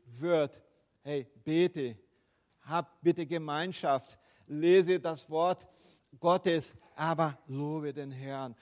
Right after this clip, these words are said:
und sei auch ganz bewusst, dass der Feind es versuch-, versuchen wird zu vermeiden, dass du Gott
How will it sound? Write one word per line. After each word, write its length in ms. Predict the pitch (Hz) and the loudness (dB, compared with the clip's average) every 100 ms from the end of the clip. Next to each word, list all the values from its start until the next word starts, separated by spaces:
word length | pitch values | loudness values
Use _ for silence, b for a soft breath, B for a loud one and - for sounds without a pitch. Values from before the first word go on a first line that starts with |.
| b b | b b
und 260 | 156 156 | -8 -8
sei 460 | - - 156 170 110 | -14 -6 -4 -4 -4
auch 260 | 147 151 - | -4 -4 -8
ganz 260 | 180 185 | -10 -10
bewusst, 640 | - 180 165 147 - - - | -6 -6 -4 -6 -6 -18 -8
dass 240 | 170 160 | -6 -6
der 140 | 160 147 | -10 -14
Feind 640 | - 175 180 208 220 190 | -10 -8 -6 -6 -8 -10
es 180 | 170 - | -12 -12
versuch-, 720 | 170 156 127 147 208 190 - - _ b b | -10 -10 -10 -6 -6 -6 -14 -20 _ b b
versuchen 520 | 185 143 202 185 180 | -4 -2 -2 -4 -8
wird 280 | 165 170 160 b b | -2 -2 -2 b b
zu 160 | - | -18
vermeiden, 760 | 156 156 143 135 151 160 151 123 b b | -16 -14 -10 -6 -4 -4 -6 -12 b b
dass 240 | - 151 - | -6 -6 -4
du 360 | 151 147 139 - - | -6 -6 -6 -12 -8
Gott 320 | 139 131 | -8 -8